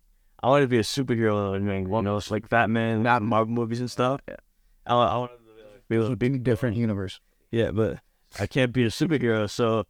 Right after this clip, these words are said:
Speaker 1: I'll be a fighter somewhere else, you know? So, you know, I'll be a boxer, you know? I started out watching YouTube videos and watching fights on my phone, and I had a heavy bag at home, and I started training at home, and then after a few months, I started going to a boxing gym, and I started really learning how to box,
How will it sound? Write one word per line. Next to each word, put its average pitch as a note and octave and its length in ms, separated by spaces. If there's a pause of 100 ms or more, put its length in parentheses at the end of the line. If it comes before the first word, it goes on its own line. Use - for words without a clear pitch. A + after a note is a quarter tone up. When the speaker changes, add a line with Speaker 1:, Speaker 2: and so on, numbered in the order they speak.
(460)
Speaker 1:
I'll C3 80
be B2+ 100
a A#2+ 80
fighter B2+ 320
somewhere A#2+ 320
else, A2+ 340
you G#2+ 80
know? A2 220
So, B2+ 100
you C3+ 60
know, D3 120
I'll C#3+ 80
be C#3+ 100
a C3+ 60
boxer, A#2+ 560
you A2+ 100
know? A2+ 120
I A2+ 100
started A#2+ 380
out A#2 280 (360)
watching A2 360
YouTube A2+ 440
videos G#2+ 520
and G2+ 100
watching G2+ 320
fights G#2+ 340
on G2+ 100
my G2 140
phone, G#2 500
and G#2 180
I G2 120
had G2 100
a G2 60
heavy G2+ 220
bag G#2 300
at G2+ 80
home, G#2+ 320 (420)
and G2 120
I G2 80
started G#2 360
training G#2 320
at F#2+ 120
home, G2 340
and F#2+ 100
then F#2+ 340 (640)
after G#2 600
a F#2+ 60 (120)
few - 240
months, G#2 260
I G#2+ 100
started G#2 280
going G#2+ 140
to G2+ 80
a F#2+ 60
boxing G2+ 440
gym, A#2+ 240
and A2 100
I G2+ 60
started G#2+ 280
really G2+ 220
learning G2+ 360
how F#2+ 120
to F#2+ 80
box, F#2+ 600